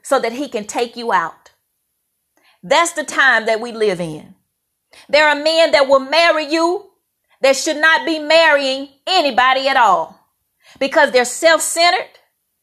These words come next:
they don't love God, and they will never love you. And the one thing I want to say to you ladies, if you ever encounter a man who is in love with himself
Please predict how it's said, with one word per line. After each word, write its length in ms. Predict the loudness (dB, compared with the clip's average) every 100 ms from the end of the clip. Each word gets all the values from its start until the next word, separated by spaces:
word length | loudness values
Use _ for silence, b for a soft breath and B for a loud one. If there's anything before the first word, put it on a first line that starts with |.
| b b
they 100 | 0
don't 240 | 2 2 2
love 320 | 2 2 2
God, 420 | 4 6 4 2 -4 _
and 160 | -2 2
they 140 | 2
will 320 | 4 2 2
never 280 | 2 4 4
love 380 | 0 0 0 -2
you. 260 | -10 -12 -16 _ _ _ _ _ b b
And 160 | 0
the 60 | 0
one 320 | 2 2 2
thing 220 | 0 0 2
I 80 |
want 220 | 2 0 -2
to 60 |
say 280 | -4 -2 -2
to 60 | -4
you 200 | -10 -4
ladies, 320 | -2 -2 -6
if 160 | -6
you 180 | 0 4
ever 200 | 4 4
encounter 760 | 0 -2 -6 -4 -2 -2 0 2
a 120 | 2
man 440 | 0 -2 -4 -10 -18 _ _ _ _ _ _ b b b
who 160 | 2
is 140 | 2 0
in 260 | -2 -2
love 500 | 0 2 4 4 4
with 140 | 2 -4
himself 640 | -4 -8 -4 0 0 0